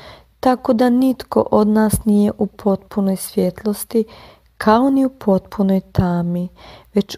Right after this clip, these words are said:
ulazimo iz jednog stanja u drugo, učimo i kroz svjetlost i kroz tamu.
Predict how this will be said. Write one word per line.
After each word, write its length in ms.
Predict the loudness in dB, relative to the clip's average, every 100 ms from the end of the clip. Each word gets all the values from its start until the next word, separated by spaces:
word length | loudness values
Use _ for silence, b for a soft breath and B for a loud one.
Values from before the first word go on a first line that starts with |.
| -2
ulazimo 640 | 2 2 0 0 0 0
iz 200 | 0 -2 0
jednog 500 | 2 2 0 -2 -4
stanja 600 | -8 -2 0 2 0 -2
u 180 | -2 -4
drugo, 560 | 0 0 0 0 -2 -2 B B B B
učimo 640 | 0 0 0 -4 0 0 -2 -2
i 140 | -2
kroz 360 | -2 -2 -2 -2
svjetlost 880 | -2 0 0 -2 -4 -4 -6 -14 -20 _ -4
i 120 | -4
kroz 480 | -4 -4 -4 -4 -8
tamu. 540 | -4 -2 -2 -4 -6